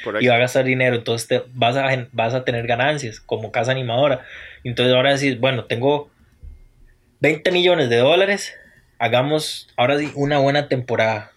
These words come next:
Speaker 2: y
Speaker 1: Ujú.
Speaker 2: mandamos, pa, y es lo que acaba de pasar ahorita. Entonces, ¿por qué, por qué ahora, este, lo que viene el otro año, ojalá, sí, creo que para el otro año, no me acuerdo.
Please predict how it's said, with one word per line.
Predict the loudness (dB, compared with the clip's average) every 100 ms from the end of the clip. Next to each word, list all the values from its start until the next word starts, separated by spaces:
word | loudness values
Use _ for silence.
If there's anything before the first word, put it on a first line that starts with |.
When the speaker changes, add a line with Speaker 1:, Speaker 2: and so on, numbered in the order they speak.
| -14 -10
Speaker 2:
y | -6
Speaker 1:
Ujú. | -4
Speaker 2:
mandamos, | -2 0 0 -2 -8
pa, | -2 0 0 0
y |
es | -2
lo | 0
que | -4
acaba | 0 0 0
de |
pasar | -6 -6
ahorita. | -4 -4 -4 -8 -10 _ _
Entonces, | -2 0 0 -2
¿por | -4 -6 -6
qué, | -18 -20 -20 -20 _ _
por | -2 -2 0
qué | 0 2 0 -2
ahora, | 0 4 4 2 -2 -4
este, | -8 -6 -8 -4 -2 -2 -4
lo | -8 -4
que | -2
viene | 0 2
el | 0
otro | 2 2
año, | 2 0 -4
ojalá, | -4 -2 2 0 0 -8 _ _ _ _ _ _ _ _ _ _ _ _ _
sí, | -2 -2
creo | 0 0
que | 0
para | 0 2
el |
otro | 0 0 0
año, | 0 -4 -14 _
no | -8
me | -8
acuerdo. | -2 -2 -2 -8